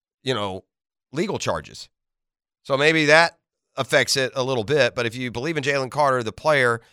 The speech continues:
you shouldn't be any more scrutinized for taking him number five than if somebody else took him in round, uh, round two because of the, quote, value. I mean, the incident, the situation, it, it is what it is, regardless of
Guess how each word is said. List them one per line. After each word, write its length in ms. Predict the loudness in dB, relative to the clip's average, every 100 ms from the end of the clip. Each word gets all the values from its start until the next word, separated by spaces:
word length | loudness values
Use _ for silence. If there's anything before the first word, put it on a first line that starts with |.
| _ _ _ _ -10
you 160 | -6
shouldn't 220 | -4 -4 -2
be 80 |
any 120 | -2 0
more 160 | -2
scrutinized 560 | -2 -6 -4 0 0 -2
for 100 | -2
taking 280 | -2 0 -2
him 100 | -2
number 220 | -2 -4
five 520 | 0 2 4 2 0
than 120 | -6
if 80 | -4
somebody 260 | -4 0 0
else 160 | -2
took 200 | -6 -6
him 120 | -4
in 80 | -4
round, 440 | 0 2 2 0 -8 _ _ _ _ -20 _
uh, 100 | -8
round 320 | -2 0 -2 -4
two 480 | 0 0 0 -4 -6
because 280 | -2 -2
of 60 | -4
the, 60 | -4
quote, 220 | -4 2
value. 460 | 2 2 -2 -8 -20 -14
I 40 |
mean, 280 | -10 -10 -12 _ _ _ _ _ _ _ _ -8
the 160 | -2
incident, 320 | 0 0 -2 -2
the 80 |
situation, 600 | -4 -4 0 0 0 -2
it, 260 | 0 -2 -2
it 100 | 0
is 180 | 0 0
what 140 | 0
it 100 | 0
is, 260 | 0 0 -4
regardless 600 | -2 0 0 -2 -4 -4
of 180 | -6